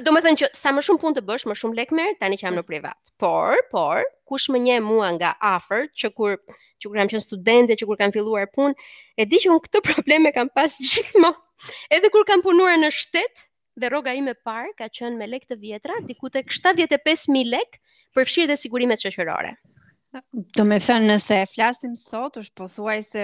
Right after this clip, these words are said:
Speaker 2: punë vullnetare. <laughs> Do me
Speaker 1: Ë,
Speaker 2: thënë,
Speaker 1: ë, fiks. Dhe, dhe punë vullnetare, unë thash punoja në prefekturë, sekretare e prefektit kam qenë, ë? Do me, ishte një punë, ishte nder i madh se për ndryshe mund të isha mësuese anglishte në,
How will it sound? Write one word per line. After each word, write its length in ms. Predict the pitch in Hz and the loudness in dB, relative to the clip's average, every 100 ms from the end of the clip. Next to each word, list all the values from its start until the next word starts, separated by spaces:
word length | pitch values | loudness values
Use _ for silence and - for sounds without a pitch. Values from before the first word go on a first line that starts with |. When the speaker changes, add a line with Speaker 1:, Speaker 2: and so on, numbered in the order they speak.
| 196 | -10
Speaker 2:
punë 160 | 214 196 | -12 -10
vullnetare. 720 | 196 196 196 208 202 180 165 - 285 | -10 -10 -8 -4 -2 -4 -8 -6 -6
<laughs> 180 | - 269 | -2 -4
Do 140 | - 262 | -2 0
me 100 | 240 | 0
Speaker 1:
Ë, 20 | 262 | 0
Speaker 2:
thënë, 160 | 269 | 0
Speaker 1:
ë, 220 | 247 226 208 | 4 4 4
fiks. 340 | 285 - 571 554 415 - 302 311 - 320 254 | 0 -2 -4 -8 -12 -10 -8 -10 -16 -8 -2
Dhe, 240 | 226 233 240 | 2 0 0
dhe 140 | 208 233 311 | -2 -2 2
punë 240 | 403 523 | 4 6
vullnetare, 800 | 370 277 226 285 403 359 190 220 622 _ - | 4 4 2 0 0 2 2 0 -2 _ -6
unë 340 | 196 240 480 - | -2 -2 -2 -4
thash 180 | 208 - | -6 -4
punoja 240 | 196 202 | -4 -2
në 80 | 196 | -4
prefekturë, 460 | 185 180 - 233 254 | -4 -6 -6 -6 -6
sekretare 460 | 190 170 202 202 | -4 -4 -2 -2
e 40 | 190 | -2
prefektit 440 | 175 214 214 202 | -4 -4 -4 -4
kam 100 | 175 | -4
qenë, 300 | - 165 190 | -4 -4 -2
ë? 140 | 466 - | -2 -2
Do 80 | 185 | -2
me, 60 | 202 | -2
ishte 160 | 208 | 2
një 120 | 196 190 233 - | 2 2 -6 -2
punë, 220 | 254 269 - - - 190 | 2 2 0 -12 -10 -2
ishte 180 | - 214 | 2 4
nder 240 | 226 285 269 | 6 4 4
i 40 | |
madh 240 | 240 311 - | 4 4 2
se 80 | 262 | 2
për 140 | 247 | 0
ndryshe 240 | 262 320 269 | 0 0 2
mund 140 | 254 | 0
të 60 | 294 | 2
isha 120 | 277 | 2
mësuese 260 | 311 349 381 | 2 2 4
anglishte 520 | 311 254 302 359 392 359 | 4 4 2 4 6 8
në, 140 | 302 | 8